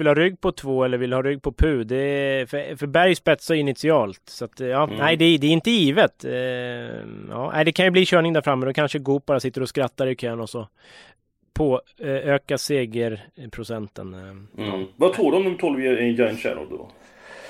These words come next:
Speaker 1: Ja, men det måste man ju ha med. Alltså, jag menar, Jeppson
Speaker 2: Mm.
Speaker 1: som kör, man hör ju, han är ju väldigt imponerad och säger, "Den här är ju en klasshäst, kommer klättra upp i, högt i klasserna", och ja.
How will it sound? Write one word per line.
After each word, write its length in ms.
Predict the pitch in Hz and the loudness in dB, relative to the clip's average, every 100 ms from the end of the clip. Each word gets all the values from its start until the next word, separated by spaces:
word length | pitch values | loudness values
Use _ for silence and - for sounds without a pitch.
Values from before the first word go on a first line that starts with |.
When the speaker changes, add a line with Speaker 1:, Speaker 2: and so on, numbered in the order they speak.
| - _ | -20 _
Speaker 1:
Ja, 220 | - 170 151 | 2 4 6
men 100 | 131 | 4
det 80 | |
måste 260 | 135 147 - | 4 2 0
man 120 | 131 | 0
ju 40 | 131 | 0
ha 40 | |
med. 240 | 131 127 | 0 0
Alltså, 160 | 123 135 | 0 -2
jag 60 | 135 | 0
menar, 140 | 135 | 0
Jeppson 400 | 127 139 165 - | 2 2 2 0
Speaker 2:
Mm. 80 | 156 | -2
Speaker 1:
som 160 | 143 131 | -2 -2
kör, 200 | 147 147 | 2 2
man 160 | 131 | 2
hör 140 | 131 147 | 2 2
ju, 80 | |
han 140 | 123 131 | 2 0
är 100 | 135 | 0
ju 380 | 135 135 131 120 | 0 0 0 0
väldigt 360 | 135 120 123 | 0 0 -2
imponerad 400 | 139 120 123 139 | -4 -4 -2 -2
och 60 | 127 | -2
säger, 140 | 120 | -4
"Den 100 | 117 | -4
här 160 | 120 127 | -4 -2
är 20 | |
ju 60 | 127 | -2
en 220 | 120 120 | -4 -6
klasshäst, 580 | 110 - 139 - - 127 | -8 -4 -4 -4 -6 -8
kommer 220 | - 127 | -6 -8
klättra 500 | 113 - 131 - 135 | -6 -4 -6 -6 -4
upp 260 | 127 - - | -4 -4 -12
i, 260 | 127 123 117 | -8 -6 -4
högt 320 | 127 127 - | -6 -6 -10
i 40 | |
klasserna", 600 | 127 127 117 - 117 113 | -8 -6 -6 -8 -8 -6
och 160 | 110 107 | -6 -6
ja. 160 | 110 | -6